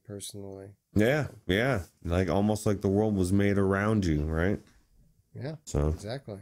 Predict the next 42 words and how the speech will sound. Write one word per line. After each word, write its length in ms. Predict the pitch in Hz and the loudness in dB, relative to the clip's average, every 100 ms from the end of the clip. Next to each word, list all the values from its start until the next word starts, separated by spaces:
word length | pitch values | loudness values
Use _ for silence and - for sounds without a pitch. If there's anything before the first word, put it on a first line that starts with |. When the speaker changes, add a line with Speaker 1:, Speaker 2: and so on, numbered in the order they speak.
| - - _ _ | -8 -8 _ _
Speaker 1:
This 140 | 117 - | -12 -10
is 80 | 123 | -6
my 240 | 117 123 | -6 -4
game. 340 | 131 165 151 - | 0 2 2 0
Speaker 2:
Hmm. 60 | - - - - | -4 -6 -18 -20
Speaker 1:
They 260 | 120 135 | -4 -2
made 220 | 139 151 | 2 2
a 60 | 143 | 2
game 240 | 151 147 | 2 0
perfectly 500 | 139 156 160 151 151 | 0 0 -2 -2 -4
for 280 | 139 156 160 | -2 0 2
me 160 | 165 185 | 2 2
because 340 | 139 143 120 | 0 -2 -2
I 80 | 139 | -2
wanted 380 | 151 160 160 160 | 0 0 0 -2
them 160 | 160 | -4
to 100 | 151 | -6
do 200 | 151 151 110 | -6 -4 -4
that, 240 | 113 107 | -6 -6
and 100 | 117 | -8
I 60 | 120 | -6
believe 300 | 120 135 131 | -4 -4 -4
that 120 | - | -4
they 140 | 131 | -6
would, 340 | 120 113 101 - | -6 -8 -10 -10
so. 260 | 107 101 _ _ _ _ _ - | -12 -12 _ _ _ _ _ -18
Speaker 2:
<laughs> 440 | - 123 - - | -4 -4 -4 -4
You 240 | 156 127 120 | 0 2 4
might 200 | 117 113 | 4 2
as 180 | 110 123 | 2 2
Speaker 1:
Yeah. 60 | |
Speaker 2:
well, 180 | 123 107 | 2 2
right? 260 | 98 117 135 - _ _ _ _ - - | 2 0 -6 -18 _ _ _ _ -20 -4
Speaker 1:
Yeah, 60 | 101 | 0
Speaker 2:
Yeah. 140 | 104 98 - | 2 0 -8
Speaker 1:
yeah. 220 | 110 160 113 _ _ _ _ _ _ _ _ - - - - - _ | -10 -10 -12 _ _ _ _ _ _ _ _ -20 -20 -20 -20 -20 _
All 240 | - 214 214 | 4 8 10
right, 220 | 156 - | 8 6
so 560 | - 208 208 196 180 - | 6 10 12 12 8 2
moving 360 | 208 247 247 214 | 2 4 6 8
on, 360 | 196 185 175 | 8 8 4
Roots. 580 | - 165 185 180 - - | 2 4 4 4 -2 -6